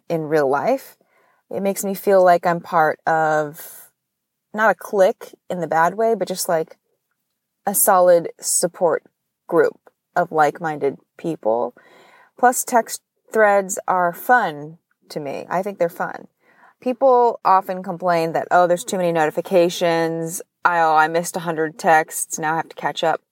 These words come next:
For me, sometimes I, sometimes that happens to me where I'm out of the conversation and I miss a ton of them, but at least with the thread I have with my best friends, I don't mind it at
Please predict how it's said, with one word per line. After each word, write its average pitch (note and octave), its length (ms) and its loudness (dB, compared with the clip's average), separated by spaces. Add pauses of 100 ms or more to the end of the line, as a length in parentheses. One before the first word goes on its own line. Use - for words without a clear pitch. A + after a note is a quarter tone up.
(880)
For B3+ 100 -4
me, C4 380 0 (680)
sometimes D4+ 460 0
I, G3+ 320 2
sometimes A#3+ 360 0
that F3 80 6
happens C#3+ 360 0
to - 100 -12
me - 160 -12
where B2+ 160 -4
I'm C#3+ 280 -2 (760)
out F3+ 200 4
of F3 80 -4
the E3+ 80 0
conversation E3 640 0
and D3+ 100 -2
I D3+ 80 0
miss D3+ 220 -6
a - 40 -10
ton D#3+ 240 -8
of D#3+ 100 -8
them, F3 220 -2
but E3 220 0 (720)
at - 120 -2
least C4 260 0
with A3+ 120 -4
the E3+ 100 -2
thread E3 280 2
I D#3 60 6
have D#3+ 220 4
with E3+ 120 -12
my D3 140 0
best D3 260 -4
friends, D#3 420 -2
I E3+ 160 0
don't E3+ 360 0
mind D#3 280 0
it C3 100 -2
at F#2+ 140 -4